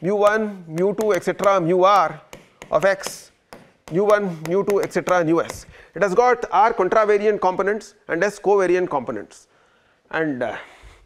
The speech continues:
how do they transform? They transform like a vector. E-, that is, each component will transform like a vector. How does a vector transform? A contravariant vector transforms as A mu bar of x bar is equal to A nu of x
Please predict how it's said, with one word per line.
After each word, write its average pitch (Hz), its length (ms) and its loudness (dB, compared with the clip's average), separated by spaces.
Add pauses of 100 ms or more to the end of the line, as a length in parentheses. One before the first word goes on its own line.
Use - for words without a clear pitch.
(460)
how 208 140 4
do 233 80 -2
they 233 140 6
transform? 214 460 0
They 196 80 2
transform 214 420 0
like 202 160 2
a 190 80 4
vector. 151 400 0 (260)
E-, 190 140 -6
that 202 160 2
is, 226 100 0
each 240 260 0
component 240 400 6
will 226 120 4
transform 208 400 0
like 202 140 0
a 185 80 6
vector. 151 260 0
How 170 120 2
does 233 140 4
a 214 60 4
vector 226 320 4
transform? - 460 0 (240)
A - 80 0
contravariant 226 720 4
vector 202 320 4
transforms 202 580 -2
as 202 240 -2 (120)
A 185 160 4
mu 214 220 0
bar 208 260 4
of 185 100 0
x 156 200 -2
bar 196 320 4 (420)
is 160 140 -6
equal 202 300 2
to 196 260 0 (480)
A 190 200 6
nu 226 220 2
of 185 120 4
x - 420 -4